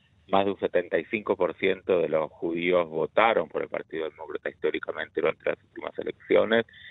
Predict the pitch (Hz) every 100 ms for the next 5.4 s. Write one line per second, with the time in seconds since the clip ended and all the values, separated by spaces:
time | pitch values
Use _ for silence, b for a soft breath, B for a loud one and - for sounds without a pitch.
0 | B B - - 127 160 131 117 127 139
1 | - 101 101 139 160 156 127 98 - 87
2 | 98 95 87 82 78 95 95 92 90 80
3 | - 78 76 76 - 76 73 - - -
4 | - 135 107 104 113 123 - 80 - 78
5 | 82 92 - -